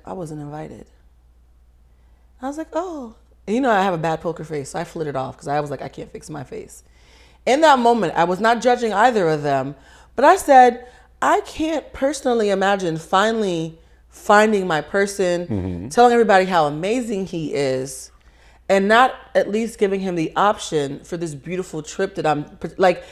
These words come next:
Speaker 1: it's one thing if he just doesn't wanna go. He's like, 'You have fun with your whatever, whatever,' but not even inviting him."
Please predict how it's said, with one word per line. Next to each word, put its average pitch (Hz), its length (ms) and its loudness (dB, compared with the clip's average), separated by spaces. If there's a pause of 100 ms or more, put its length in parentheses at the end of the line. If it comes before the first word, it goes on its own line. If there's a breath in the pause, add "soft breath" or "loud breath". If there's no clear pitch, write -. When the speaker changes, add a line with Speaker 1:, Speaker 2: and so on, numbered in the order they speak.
(120 loud breath)
Speaker 1:
it's 285 120 6
one 370 140 8
thing 277 120 2
if 208 60 0
he 240 60 -2
just 233 120 0
doesn't 196 160 0
wanna 170 160 0
go. 175 140 4
He's 180 120 -2
like, 175 180 -2
'You 254 140 -2
have 226 200 4
fun 190 160 2
with 180 120 -6
your 175 80 -2
whatever, 165 260 2
whatever,' 160 460 0 (340 loud breath)
but 202 140 4
not 208 280 4
even 214 200 0
inviting 165 480 2
him." 339 280 0